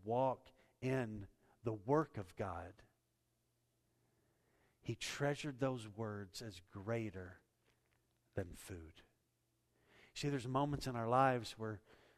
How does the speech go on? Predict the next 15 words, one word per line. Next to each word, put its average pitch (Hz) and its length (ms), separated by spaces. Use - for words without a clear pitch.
a 107 60
spiritual 131 560
experience, 117 880
an 104 80
encounter 120 580
with 101 240
God, 113 460
a 113 40
time 131 380
in 127 60
a 120 40
worship 120 480
service, 101 640
just - 240
time 143 440